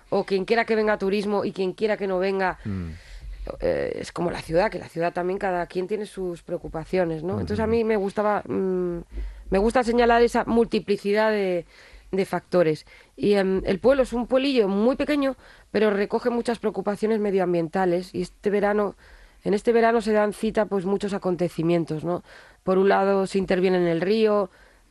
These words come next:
Speaker 1: ella quiere saber por qué y se dan múltiples explicaciones y no termina de enterarse, que esto también es un clásico, ¿eh? Cuando
Speaker 2: Hmm.
Speaker 1: pasa algo en el campo y quiere saber,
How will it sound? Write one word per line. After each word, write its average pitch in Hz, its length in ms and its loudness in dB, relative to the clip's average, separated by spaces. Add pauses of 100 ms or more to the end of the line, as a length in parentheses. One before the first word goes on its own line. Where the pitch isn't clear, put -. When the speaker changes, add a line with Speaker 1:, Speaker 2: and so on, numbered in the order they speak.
(140)
Speaker 1:
ella 185 540 2
quiere 202 200 0
saber 185 240 0
por 175 200 0
qué 190 320 2 (140)
y - 140 -6
se - 140 -6
dan 175 140 0
múltiples 185 800 -2
explicaciones 190 1000 0 (400)
y 196 80 -6
no 208 120 0
termina 196 380 -2
de 175 60 -2
enterarse, 175 580 -4
que 180 60 -2
esto 202 160 -6
también 202 260 0
es 190 100 -6
un 175 120 -4
clásico, 190 560 -2
¿eh? - 80 -4 (460)
Cuando - 220 0
Speaker 2:
Hmm. - 60 -2
Speaker 1:
pasa 95 180 0
algo 208 140 0
en 202 60 2
el 196 100 0
campo 208 240 0
y 190 60 0
quiere 208 180 0
saber, 214 480 2